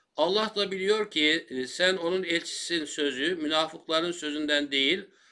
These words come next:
Allah'ın sözlerindendir. E, eğer Yüce Allah bu, bu sözü söylememiş olsaydı, Allah münafıkların hiç şüphesiz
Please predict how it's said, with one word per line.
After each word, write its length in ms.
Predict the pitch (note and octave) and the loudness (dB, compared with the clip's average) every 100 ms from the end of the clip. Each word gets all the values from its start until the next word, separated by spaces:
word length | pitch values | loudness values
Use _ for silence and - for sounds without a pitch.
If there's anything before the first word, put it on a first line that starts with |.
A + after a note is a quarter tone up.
| _ _ | _ _
Allah'ın 540 | C#3+ D#3 D#3 D#3+ F3+ | 0 4 4 4 0
sözlerindendir. 1200 | D3 D#3 D#3 D3+ D3+ D3+ D3 F3 E3+ B2 B2 D3 _ _ _ _ _ _ | -4 -4 -2 0 0 0 2 4 2 0 -2 -2 _ _ _ _ _ _
E, 100 | B2 | 0
eğer 420 | C3+ C#3+ F3 G#3 | 2 6 6 6
Yüce 260 | F3 E3+ E3+ | 4 2 2
Allah 420 | F#3+ E3+ D#3+ D#3 D#3 | 4 4 2 2 -2
bu, 100 | D3+ E3+ E3+ - - | -4 -4 -4 -10 -14
bu 260 | D3 F#3 | -8 -6
sözü 600 | G3 E3 D#3+ C3+ B2+ C3 | -2 0 0 0 0 0
söylememiş 720 | C3+ D3+ D3+ F3 G3 F3 D3+ C#3 | -4 0 2 4 2 2 0 -2
olsaydı, 840 | C3 C3 D3+ C#3+ G2+ A2 B2+ - _ _ _ _ _ | -6 0 4 4 2 -2 -2 -4 _ _ _ _ _
Allah 340 | C#3+ D#3+ F#3 | 2 4 4
münafıkların 920 | F#3 E3 F3 E3+ F3 - E3 D#3+ F#3 G3 | 2 2 2 2 -2 -4 2 4 2 -2
hiç 280 | - G#3+ | -6 -8
şüphesiz 1000 | - - - F#3+ F#3 E3+ D#3+ D3 E3 F3 | -6 -10 -8 -8 -4 -2 -2 0 0 -2